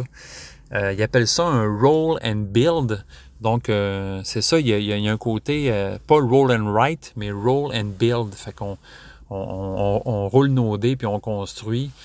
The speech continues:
On essaye d'éviter les désastres, puis, euh, on fait un peu d'extorsion avec nos, nos ennemis. Sept point deux sur, euh, B G G, euh, ERA. Donc, c'est Matt Leacock qui a créé, qui a, qui a créé ce jeu-là.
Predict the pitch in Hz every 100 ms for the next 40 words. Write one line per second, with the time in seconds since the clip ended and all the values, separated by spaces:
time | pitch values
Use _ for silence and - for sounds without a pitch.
0 | - - 101 101 - 117 110 98 - 127
1 | 113 95 98 110 110 127 - - - 98
2 | 98 92 92 92 - 107 98 120 107 -
3 | - - - 123 120 101 - 104 98 98
4 | 101 95 104 98 104 190 _ - - -
5 | - _ - 175 - 180 151 131 165 175
6 | - 117 101 101 101 101 101 117 110 113
7 | 101 107 127 135 101 - 123 104 110 117
8 | _ - - _ - 107 117 - - 101
9 | 110 139 147 - - 113 170 170 120 95
10 | - - _ _ - - 107 98 - 110
11 | 107 113 - 104 98 98 95 92 92 95
12 | 98 - 95 - 110 113 110 104 101 98
13 | 151